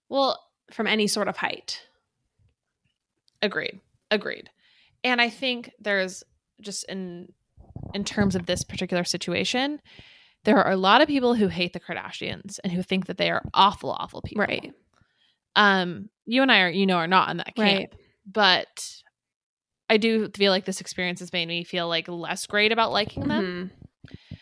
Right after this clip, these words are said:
Speaker 1: But people literally wanna see them, like, burn
Speaker 2: <laughs> I
Speaker 1: at
Speaker 2: know.
Speaker 1: stake for this. And I don't think it's, I don't think it's their fault.
Speaker 2: Yeah.
Speaker 1: It's Travis Scott's fault.
Speaker 2: Hundred percent.
Speaker 1: It's not their fault.
Speaker 2: Like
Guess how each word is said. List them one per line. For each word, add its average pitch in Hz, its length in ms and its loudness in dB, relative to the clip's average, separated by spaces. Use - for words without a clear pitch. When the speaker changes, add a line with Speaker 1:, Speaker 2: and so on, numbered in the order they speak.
Speaker 1:
But - 140 -2
people 320 380 2
literally 254 300 4
wanna 208 200 0
see 202 200 -2
them, 190 140 0
like, 175 220 -2
burn - 120 0
Speaker 2:
<laughs> - 0 -
I - 20 0
Speaker 1:
at - 180 -2
Speaker 2:
know. 226 60 -2
Speaker 1:
stake - 400 -4
for 160 100 -6
this. 151 400 -8
And 262 240 2
I 311 60 8
don't 370 160 6
think 403 160 4
it's, 427 220 2
I 285 100 2
don't 370 160 0
think 359 140 -2
it's 359 140 -2
their 254 200 2
fault. - 800 4
Speaker 2:
Yeah. 202 500 0
Speaker 1:
It's 220 100 -6
Travis 349 320 4
Scott's 339 380 0
fault. 147 260 -4
Speaker 2:
Hundred 302 320 4
percent. 262 460 2
Speaker 1:
It's - 260 -2
not 247 340 2
their 220 180 2
fault. 226 380 4
Speaker 2:
Like 254 340 4